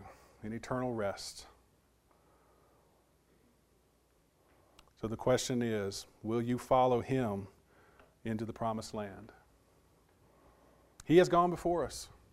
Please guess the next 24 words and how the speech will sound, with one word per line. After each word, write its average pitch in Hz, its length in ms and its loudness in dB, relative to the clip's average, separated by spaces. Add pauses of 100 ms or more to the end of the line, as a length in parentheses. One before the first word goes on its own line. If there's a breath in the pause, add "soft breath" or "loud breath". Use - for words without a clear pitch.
(680 soft breath)
He 151 100 2
has 160 100 2
shown 156 240 4
us 143 140 -4
the 147 80 -2
way. 113 320 0 (1300 soft breath)
And 104 100 -10
he 123 80 0
has 123 100 0
told 135 320 6
us - 260 -4 (1300 soft breath)
that - 120 -18
he's 113 300 -8 (180)
prepared 143 320 0
a 143 40 -2
place 147 280 -2
for 101 240 -8
us - 180 -20 (140)
that's 117 160 -8
waiting. 127 400 2 (1600 soft breath)
If 135 200 2
we 143 120 6
are 139 60 8
faithful, 123 540 0